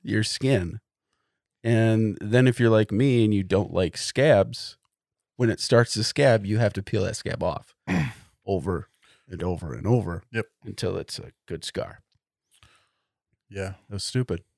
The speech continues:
Speaker 2: Really stupid. And I think a lot of people did it. We, uh, used to hunt at my uncle's house, and he was a teacher at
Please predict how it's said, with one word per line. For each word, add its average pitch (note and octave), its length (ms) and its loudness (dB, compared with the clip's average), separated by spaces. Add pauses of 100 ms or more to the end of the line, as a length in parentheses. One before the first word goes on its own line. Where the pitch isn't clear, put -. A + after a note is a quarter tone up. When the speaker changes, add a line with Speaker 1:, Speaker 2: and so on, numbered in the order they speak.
(800)
Speaker 2:
Really G2 180 -6
stupid. G2 460 -8 (240)
And G2+ 120 -4
I G2+ 120 2
think A2+ 200 -2
a A#2+ 40 2
lot G#2 220 6
of G#2 60 -6
people - 220 -2
did G#2 220 0
it. A#2 160 -4 (640)
We, G2+ 260 0
uh, F#2+ 200 4
used G#2 240 0
to G2+ 80 2
hunt G#2+ 360 0
at A2 140 2
my F#2 120 0
uncle's G2+ 320 -2
house, G#2+ 380 0
and G2 140 -6
he F#2+ 80 -6
was F#2 140 -4
a F#2 80 -4
teacher G2 560 0 (600)
at F#2 280 0